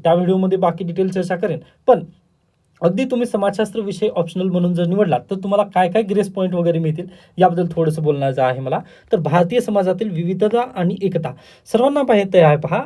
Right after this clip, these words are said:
आपला भारत देश जो आहे तो Unity in diversity अशा पद्धतीने तिथं बोललं जातं,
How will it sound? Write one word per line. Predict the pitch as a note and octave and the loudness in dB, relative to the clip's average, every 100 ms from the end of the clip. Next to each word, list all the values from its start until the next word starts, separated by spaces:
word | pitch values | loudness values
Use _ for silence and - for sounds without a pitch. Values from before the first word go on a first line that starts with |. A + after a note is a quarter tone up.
| - | -4
आपला | D#3+ D#3+ A3+ | -4 2 4
भारत | A3+ F#3+ G3 | 6 4 2
देश | F3+ F3+ | 2 2
जो | E3 F#3+ | 4 2
आहे | C3 - - _ _ | 2 -2 -12 _ _
तो | - F#3+ G#3+ - - _ _ E3+ | 2 6 6 4 -6 _ _ 2
Unity | F#3 G3+ A#3+ | 4 4 2
in | A3+ | 6
diversity | F#3+ F#3 F#3 F3+ F#3+ | 6 6 2 -2 -4
अशा | E3 | -2
पद्धतीने | F3 F3 E3 E3+ | -2 -2 -2 -2
तिथं | D#3 D3+ F3 | -4 -4 -2
बोललं | F#3 D#3+ | 0 -2
जातं, | C3 A#2 - | -2 -4 -8